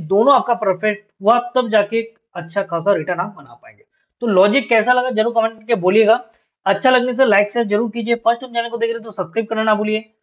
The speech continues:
Notification को on कर लीजिए ताकि इस तरह का video आपको मिलता रहे। And मन में कोई भी डाउट या queries रहा, आप दिए गए number पे contact कर सकते हैं, Live demo के लिए भी contact कर सकते हैं। Otherwise अगर आप न्यू है, account open करना चाहते हैं या हम लोग के through ज्वाइन होना चाहते हैं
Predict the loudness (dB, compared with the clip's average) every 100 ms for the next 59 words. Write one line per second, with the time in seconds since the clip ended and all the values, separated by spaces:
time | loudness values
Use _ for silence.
0 | _ _ -4 0 0 -2 -4 -6 0 4
1 | 4 2 -2 -2 0 0 0 -4 -4 0
2 | 0 0 0 -2 -4 -2 2 2 -2 _
3 | _ _ _ -6 0 0 0 -2 2 2
4 | 4 4 4 4 4 2 4 2 2 2
5 | 4 4 2 0 2 0 -4 -8 -6 -6
6 | -4 0 0 0 -6 0 2 2 0 -2
7 | -2 -2 -2 0 0 -2 -2 -4 -6 -8
8 | -8 -8 _ _ _ 0 2 4 2 2
9 | 4 2 2 -2 0 2 2 0 -6 -8
10 | -10 -10 -6 -2 0 0 0 2 2 0
11 | -6 -6 -4 -2 -4 -6 -4 -2 0 0
12 | 0